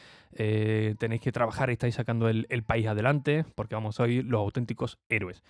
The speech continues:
Seguramente escucharé ruidillo de fondo, tengo aquí a la, <laughs> aquí a mi peque, así que me lo vais a, a disculpar si escucháis ruido de, de jueguecillo y cosas de esas. Porque, eh, viene muy, <laughs> también muy relacionado, porque hoy, hoy os quiero comentar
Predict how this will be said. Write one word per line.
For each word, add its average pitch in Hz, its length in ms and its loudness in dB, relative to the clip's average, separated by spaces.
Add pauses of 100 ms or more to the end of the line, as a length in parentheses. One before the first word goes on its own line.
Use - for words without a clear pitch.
(500)
Seguramente 165 440 4
escucharé 147 340 2
ruidillo 139 360 4
de 123 100 2
fondo, 165 260 2
tengo 123 180 2
aquí - 180 0
a 120 40 4
la, 123 160 2
<laughs> - 120 -2
aquí 131 260 -2
a 123 40 0
mi 120 240 2
peque, 151 360 0 (260)
así 117 240 -6
que 120 380 2
me 113 100 0
lo 107 100 2
vais 110 160 0
a, 107 300 -2
a 120 120 -2
disculpar 113 380 -2
si 127 80 0
escucháis 110 360 -2
ruido 107 240 -2
de, 101 340 -4 (380)
de 104 320 -6
jueguecillo 113 580 -2
y 110 40 -2
cosas 107 280 -4
de 98 60 -6
esas. - 180 -12 (280)
Porque, 165 400 0 (320)
eh, 120 440 -2
viene 139 240 4
muy, 151 240 2
<laughs> 151 280 -2
también 143 260 0
muy 147 160 4
relacionado, 120 600 2
porque 107 280 -4
hoy, 117 180 2 (140)
hoy 139 220 2
os 143 80 0
quiero 131 180 2
comentar 131 380 0